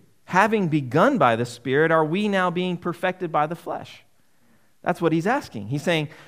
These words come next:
"You, you started all of this by the Spirit." And just before that, he says, "Did you receive the Spirit by works of the law or by hearing with faith?"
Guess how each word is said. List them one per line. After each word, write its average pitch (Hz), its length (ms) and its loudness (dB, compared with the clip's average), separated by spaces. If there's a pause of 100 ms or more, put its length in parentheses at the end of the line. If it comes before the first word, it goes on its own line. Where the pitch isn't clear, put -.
"You, 202 200 -2
you 208 180 -2
started 240 480 2
all 180 260 6
of 151 140 0
this 214 340 -2 (760)
by 170 260 8
the 160 120 -2
Spirit." 170 580 0 (800)
And 151 100 0
just 175 180 0
before 190 360 -2
that, 139 240 4
he 151 140 -2
says, 147 440 0 (640)
"Did 160 160 -2
you 185 120 0
receive 196 480 0
the 185 80 2
Spirit 170 440 -2
by 139 140 4
works 165 320 2
of 170 80 -4
the 151 100 2
law 139 400 0
or 151 120 -4
by 143 180 2
hearing 151 360 -2
with 165 120 -6
faith?" 156 420 -12